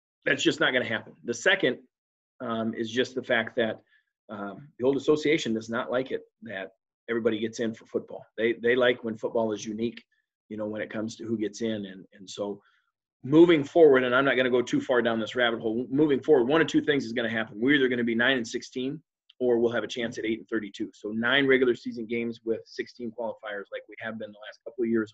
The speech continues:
or we may get, get lucky and get eight regular season games and then have thirty-two playoff qualifiers, or, or increase the number of qualifiers. And, and we're not gonna get,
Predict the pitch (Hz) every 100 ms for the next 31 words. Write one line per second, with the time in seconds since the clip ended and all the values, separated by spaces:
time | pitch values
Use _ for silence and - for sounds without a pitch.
0 | - 135 131 113 - _ _ _ - 139
1 | 143 127 117 123 123 - _ 117 123 120
2 | 127 123 117 110 107 113 107 - 131 151
3 | 151 147 156 143 160 151 143 139 156 175
4 | _ _ _ _ 120 120 120 117 113 110
5 | _ _ _ _ 131 107 101 _ 131 110
6 | 113 113 113 95 90 101 95 101 98 101
7 | 104 95 110 101 120 113 104 - 104 104
8 | 95 - 104 95 95 90 92 82 92 _
9 | 101 90 123 127 131 131 131 131